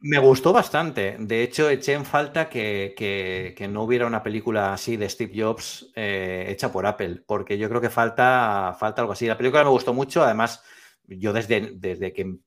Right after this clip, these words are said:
yo empecé a seguir a, a, a Queen, eh, prácticamente desde, desde adolescente, me he leído un montón de libros sobre su, su vida. Yo creo que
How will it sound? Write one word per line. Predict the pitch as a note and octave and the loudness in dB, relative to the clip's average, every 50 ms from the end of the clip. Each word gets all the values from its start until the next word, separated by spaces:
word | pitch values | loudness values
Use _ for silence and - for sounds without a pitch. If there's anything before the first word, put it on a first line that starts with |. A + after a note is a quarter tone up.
| _ _ | _ _
yo | - - G#2+ G2+ | -16 -10 -10 -10
empecé | G2+ G#2 G#2+ G#2 - A#2+ | -8 -8 -8 -4 -2 -2
a | A2 | -2
seguir | - C3+ A2+ A2+ A#2+ A#2 A2 | 0 0 2 2 2 4 4
a, | G#2+ G#2 G2+ G2 G2+ - | 4 2 2 0 -2 -4
a, | - A2 G#2+ G#2 G2+ G2 G2+ G2 G2 - _ _ - - - - _ | -4 -4 -4 -2 -2 -2 -4 -4 -6 -8 _ _ -20 -20 -20 -20 _
a | - A2 - | -6 -6 -2
Queen, | - B2 B2 A#2 A#2 A2+ G#2 G2+ | 2 2 4 4 2 0 -2 -6
eh, | - - G2 F#2+ - | -8 -10 -12 -8 -6
prácticamente | G2+ G#2 - A2+ G#2 G#2 A2 G#2+ - A2 | -6 -6 -4 -4 -4 -2 -2 -2 -2 0
desde, | G#2+ G#2+ G2+ - G#2+ G#2+ A2 - | 0 0 0 0 0 0 0 -2
desde | A2+ A2+ G#2+ G#2+ | -2 -2 0 0
adolescente, | G#2 G2+ A2 G#2 G2 - B2+ B2 B2+ C#3+ C3 | 0 0 -2 -2 -4 -2 -2 -2 -2 -2 -2
me | A#2 G#2 | -4 -2
he | F#2+ | -2
leído | G2+ G2+ G#2 A2+ | -2 -2 0 0
un | G#2+ | -2
montón | G#2+ G#2 G#2 - A#2 A#2 | -2 -2 -2 -2 0 0
de | A2+ G#2+ | 0 0
libros | G#2 G#2+ A#2 A#2 A2+ A#2+ A#2 A2+ A#2 A#2 | 0 0 0 2 4 4 4 4 4 2
sobre | - A2+ A2 A2 G#2+ G#2 | 0 -6 -4 -4 -4 -6
su, | - - A#2+ A2 G#2+ G#2 | -4 -4 -4 -4 -4 -6
su | - - B2 A2 | -4 -4 -2 0
vida. | A2+ A#2+ A#2+ B2 A#2+ | 0 0 2 2 0
Yo | A2+ A2+ | 0 -2
creo | G#2+ B2 B2+ | -2 -2 -2
que | B2 B2 A#2 | 0 -2 -2